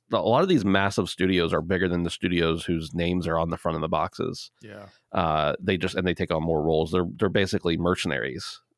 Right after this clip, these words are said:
Speaker 1: um, for lack of a better way to say it. Freelance. Not, they're not freelance,
Speaker 2: Artists
Speaker 1: but
Speaker 2: for
Speaker 1: they're
Speaker 2: hire, maybe, yeah.
Speaker 1: they, yeah, they take work, f-, um, that other people need to, to outsource. So I, I don't know that, I, I agree, Dave, that, you know, I doubt they're, like,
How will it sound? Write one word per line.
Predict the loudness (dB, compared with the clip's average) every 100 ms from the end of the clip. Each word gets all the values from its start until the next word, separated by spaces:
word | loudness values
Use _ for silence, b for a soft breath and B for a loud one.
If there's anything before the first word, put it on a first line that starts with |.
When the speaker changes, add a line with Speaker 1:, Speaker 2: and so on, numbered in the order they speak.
| -8
Speaker 1:
um, | -4 -4 -6 -10 -14 _
for | -2
lack | 0 -2
of | -4
a |
better | -2 -2
way | -2
to | -2
say | -4
it. | -2 -4
Freelance. | 0 2 4 2 -2 -8 -12 -4
Not, | -2 2
they're |
not | 2 0
freelance, | 2 4 4
Speaker 2:
Artists | 4 2
Speaker 1:
but | 2
Speaker 2:
for |
Speaker 1:
they're | 2
Speaker 2:
hire, | 2 2 -2
maybe, | -6 -10 -10
yeah. | -12 -4
Speaker 1:
they, | -4 -4 _ _ _
yeah, | 2 4
they | 2
take | 2 0 2
work, | 4 4 2 -10 -18
f-, | -16 -2
um, | 2 4 2 0 -4 -12 _ _ -12 0
that | 2 4
other | 4 2
people | 0 0
need | 0 0
to, | 0 0 0 -4
to |
outsource. | -2 -2 -2 -4 -4 -2
So | 0 2 0 b b b b b b _ _ 0
I, | 0 2
I | 2
don't | 4 4
know | 6 6 6
that, | 4 2 -4 _ _ _ _ _ _ _ _
I, | -2 2
I | 2
agree, | 2 2 0 0
Dave, | -2 -2 -2
that, | -4 -6 -14 -14 -18 _ _ _ _ _
you | -2
know, | 0 0
I | 0
doubt | 0 0 0 2
they're, | 2 4
like, | 4 2 0